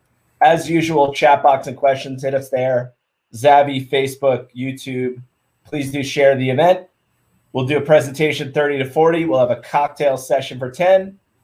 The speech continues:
We'll bring Evan back for the five questions. So, Mauricio, just to give a little background,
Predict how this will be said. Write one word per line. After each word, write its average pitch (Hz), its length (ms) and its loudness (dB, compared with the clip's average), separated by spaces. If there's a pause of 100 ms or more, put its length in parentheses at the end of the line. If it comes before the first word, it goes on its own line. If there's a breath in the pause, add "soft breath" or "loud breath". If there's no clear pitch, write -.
We'll 117 160 -6
bring 135 220 0
Evan 123 300 -2
back 117 360 2
for 113 460 -4
the 113 80 -16
five 117 460 -2
questions. 107 840 -6 (840)
So, 175 640 2
Mauricio, 180 680 0
just 160 160 -12
to 156 60 -14
give 156 180 -6
a 151 60 -4
little 151 240 -2
background, 170 920 -2